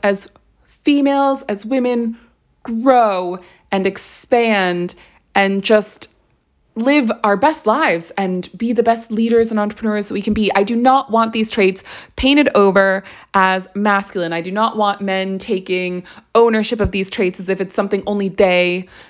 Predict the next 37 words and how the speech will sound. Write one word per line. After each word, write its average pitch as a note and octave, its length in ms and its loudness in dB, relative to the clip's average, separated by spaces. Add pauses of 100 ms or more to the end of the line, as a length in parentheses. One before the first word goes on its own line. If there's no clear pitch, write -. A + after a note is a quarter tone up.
(140)
um, E3 540 -2 (220)
you G#3 80 -2
know, E3 260 2 (140)
can, G3 240 2
can A3+ 280 -2
own. E3 500 0
Only G3 460 -2 (140)
masculine F3+ 920 0 (300)
people F#3 380 2
can, F3 340 -6
can G3+ 160 -8
have F#3 320 -2
these D#3+ 180 -6
traits. - 360 -6
That F#3 380 0 (600)
is F3+ 240 -6
the - 140 -8
mistake F#3+ 340 -2
that - 120 -2
I've F3+ 140 -2
been F#3 140 -4
making A3 420 -4
for F3 480 -2 (160)
so - 160 -2
many G#3 160 -2
years, F#3 400 -4
and F3+ 140 -10
I F3+ 100 -8
do E3+ 100 -10
not E3 180 -8
want F#3 240 -10
that. - 220 -10 (2250)
There's A3 200 4
a B3+ 40 -4
lot D#4 240 2
out D4 160 -2
there B3+ 560 0